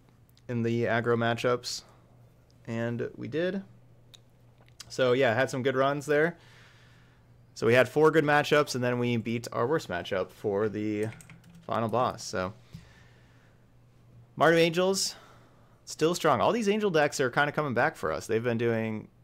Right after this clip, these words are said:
having good success with them. There's kinda a little less Sultai in, in the metagame these days, which has helped out our Angel decks. Less Chupacabras and Vivians killing our Angels.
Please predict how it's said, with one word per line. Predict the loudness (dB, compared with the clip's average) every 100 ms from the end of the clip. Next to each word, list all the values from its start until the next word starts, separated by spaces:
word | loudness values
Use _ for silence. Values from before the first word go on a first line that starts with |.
| -12
having | -4 -2 -2
good | -2
success | -4 0 0 0 -8 -14 -20 -20 -20 _ -6
with | -4 -4
them. | -2 0 0 -2 -6 -12 _
There's | -8 -2
kinda | 0 2
a |
little | 2 2
less | 2 0
Sultai | -6 -2 -2 -2
in, | -4
in | -8
the | -4
metagame | -4 -4 -6 -6 -8 -14 _ _ _ _ -20 _ -8
these | -4 -2
days, | 0 0 -2
which | -4
has | -4
helped | -4 -2
out | 0 0 -2 -8
our | -6 -4 -4
Angel | -6 -8 -6
decks. | -6 -8 -4
Less | -2 -2 -8 -14 _
Chupacabras | -8 -8 -6 -2 -2 -2 -4
and | -6
Vivians | -6 -6 -4 -6 -8 -10 -16 -20 -20 -20 _ _
killing | -6 -4
our | -2
Angels. | -2 -4 -4 -6 -8 -12